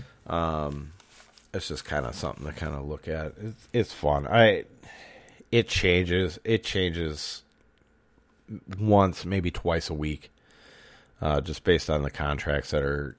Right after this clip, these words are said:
going in there. Free agency, it's just a complete shit show to even fucking really kinda, you know, keep track of it. Uh, but I do do it. It's, uh, yeah, it's fucking terrible.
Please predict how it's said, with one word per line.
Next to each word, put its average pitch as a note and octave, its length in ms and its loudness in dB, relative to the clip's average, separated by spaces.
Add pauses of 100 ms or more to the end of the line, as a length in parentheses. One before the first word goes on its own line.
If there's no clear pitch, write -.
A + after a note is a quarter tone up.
going C#2+ 280 -4
in C#2+ 120 -6
there. C#2+ 160 -4
Free F#2 280 0
agency, D#2 420 -2
it's - 180 -6
just - 160 -10
a - 40 -20
complete D2+ 420 -4
shit - 220 -6
show D2 220 -4
to C#2 80 -6
even C#2 240 -6
fucking C2 380 -10 (760)
really E2+ 420 -2
kinda, D#2 360 -2 (320)
you F#2 160 -4
know, C#2+ 260 -4 (560)
keep G#2+ 240 -2
track E2 380 0
of G2 100 0
it. G#2 160 0 (580)
Uh, D2+ 160 -2
but D2 160 -4
I C#2+ 100 0
do C#2+ 260 -6
do D2 260 -4
it. D2 160 -4 (1200)
It's, - 320 -4
uh, D2 300 -2 (840)
yeah, - 100 -8
it's - 160 -20
fucking - 300 -8
terrible. B1 380 -14